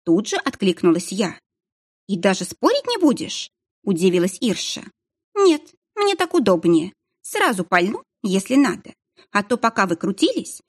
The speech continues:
прыгали из стороны в сторону, никак прицелиться не могла, чтобы вас не задеть". Я не красовалась, просто намекнула,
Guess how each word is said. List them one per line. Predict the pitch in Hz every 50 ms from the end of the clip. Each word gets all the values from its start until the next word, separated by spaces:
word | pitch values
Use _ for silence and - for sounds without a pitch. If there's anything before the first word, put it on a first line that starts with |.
| _ _ _ -
прыгали | - 427 392 330 - 208 190
из | - 214 -
стороны | - - 202 196 180 214 254
в | -
сторону, | - - 349 226 165 302 302 330 - _ _ _ _ _ _ -
никак | 415 403 370 381 403 381 381
прицелиться | - 370 339 - - 240 185 170 160 - - 165
не | 170
могла, | 180 196 208 220 - - - - _ _ _ _
чтобы | - - - 359 370 392
вас | 330 254 180 - -
не | 180 175
задеть". | 180 202 208 208 180 - _ - - - - _ _ _ _ _ _ _ _ _ _ _ _ -
Я | 208 165 175 160
не | 156 156
красовалась, | - 220 240 - 381 349 285 185 160 - - - - - - _ _ _ _ _ _ -
просто | 190 196 208 208 - 202
намекнула, | 190 180 180 165 160 - 156 170 254 330 349 247